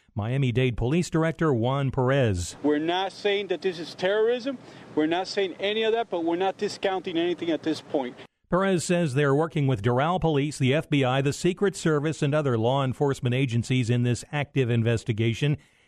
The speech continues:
Speaker 1: He adds they were able to shoot the suspected gunman, who's hospitalized in stable condition with wounds to his lower extremities. An officer was hurt in the confrontation, not shot, though, and will be okay.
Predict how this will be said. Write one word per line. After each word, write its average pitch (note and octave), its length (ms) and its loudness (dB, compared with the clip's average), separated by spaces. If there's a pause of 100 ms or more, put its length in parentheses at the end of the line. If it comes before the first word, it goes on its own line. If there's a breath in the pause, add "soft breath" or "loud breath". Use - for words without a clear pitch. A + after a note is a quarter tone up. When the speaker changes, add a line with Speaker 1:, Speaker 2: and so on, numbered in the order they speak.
Speaker 1:
He A#2 160 2
adds B2 220 -2
they B2 100 0
were C#3+ 160 2
able C#3+ 220 0
to A#2+ 80 2
shoot A3 340 -2
the C3+ 120 -2
suspected B2 580 -4
gunman, C#3+ 400 0
who's A#2+ 240 -2
hospitalized B2+ 760 -2
in A2+ 120 2
stable D#3+ 420 -2
condition B2 560 0 (240 soft breath)
with A#2 160 0
wounds C3+ 340 0
to C3 100 0
his G#2+ 120 0
lower C3 340 2
extremities. A2+ 760 -2 (340)
An A#2+ 100 2
officer D3 440 0
was A2+ 160 -4
hurt A#2+ 180 2
in G#2+ 80 0
the G2+ 60 -2
confrontation, A#2 800 0
not D3+ 200 0
shot, E3 380 -2
though, A#2 220 0
and A2+ 120 2
will C#3 180 2
be A#2 140 0
okay. A2+ 460 -2